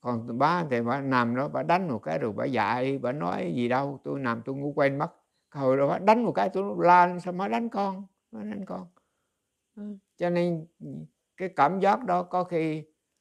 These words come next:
nó cũng không thật. Ví dụ một đứa nhỏ, nó, nó, nó, nó dễ quên, bởi vì cái điều má nói mình đâu có hiểu đâu. Bà dạy phải trái, đúng sai, mày phải thế này thế kia, mình nghe, mà lúc đó mình nhỏ quá, mình đâu có nghe đâu. Cũng giống như mình đi học bài vậy đó.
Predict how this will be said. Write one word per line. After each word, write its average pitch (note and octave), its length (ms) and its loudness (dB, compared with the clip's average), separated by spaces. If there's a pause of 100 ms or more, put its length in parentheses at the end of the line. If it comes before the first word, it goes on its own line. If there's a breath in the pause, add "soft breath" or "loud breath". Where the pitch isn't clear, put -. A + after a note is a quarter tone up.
(400)
nó F3 120 -4
cũng E3 220 -6
không D#3 200 -4
thật. G#2+ 260 -4
Ví E3+ 120 0
dụ D3 80 2
một A#2+ 200 0
đứa D#3 140 0
nhỏ, C#3+ 480 -2 (120)
nó, D#3 340 -8
nó, D#3 240 -8
nó, D#3 260 -10 (340)
nó E3 80 -10
dễ D3 260 4
quên, D3 460 -2
bởi C3+ 120 2
vì C#3+ 260 2
cái F3 160 -2
điều C#3+ 300 4
má E3 240 0
nói G3 280 -2 (260)
mình C3+ 200 -2
đâu D3+ 160 2
có E3+ 100 -2
hiểu D#3 220 2
đâu. F3 240 0 (840)
Bà D#3+ 100 -4
dạy A#2 300 0
phải D3 360 0
trái, F3 340 2
đúng F#3 260 -2
sai, D3+ 320 -2
mày A#2 280 -2
phải C3 160 -4
thế - 160 -8
này A#2 200 -2
thế D#3 180 -6
kia, D3+ 260 -4
mình B2+ 240 -4
nghe, C#3+ 240 -4
mà C3 160 -6
lúc E3+ 200 -4
đó D#3+ 120 -6
mình B2+ 220 -4
nhỏ G2+ 260 -2
quá, E2+ 280 -6 (880)
mình B2+ 100 -10
đâu C3 140 0
có D#3 60 -2
nghe D3+ 200 -2
đâu. C#3 240 -6
Cũng D3+ 200 -10
giống E3 200 0
như D3 140 -2
mình B2 200 -2
đi C3+ 100 0
học A#2+ 200 -4
bài B2 280 2
vậy B2+ 140 -4
đó. C#3+ 80 -12